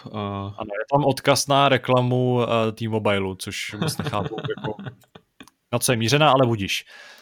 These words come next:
Speaker 2: Každopádně maily do diskuze, eh, respektive maily diskuzní nám přišly dva. Eh, jeden je od Jamajčana.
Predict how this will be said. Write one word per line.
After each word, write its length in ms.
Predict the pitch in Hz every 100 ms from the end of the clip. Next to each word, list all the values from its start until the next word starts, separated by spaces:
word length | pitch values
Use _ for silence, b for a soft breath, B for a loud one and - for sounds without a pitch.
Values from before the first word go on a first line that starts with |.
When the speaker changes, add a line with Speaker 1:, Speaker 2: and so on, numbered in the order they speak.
| B
Speaker 2:
Každopádně 540 | 127 143 160 165 175 170
maily 600 | 156 135 147 165 165 143
do 100 | 107
diskuze, 540 | 104 123 147 143 160 170
eh, 260 | 170 160 98 95 95 92 92
respektive 300 | 95 - 101
maily 400 | 101 107 110 139 156 -
diskuzní 540 | 101 - 107 110 113
nám 180 | 123 117
přišly 440 | 113 117 135 127 -
dva. 360 | 104 95 90 117
Eh, 960 | _ _ - - - - - - 92
jeden 240 | 95 104
je 80 | 110
od 160 | 95 92
Jamajčana. 600 | 87 101 107 - 139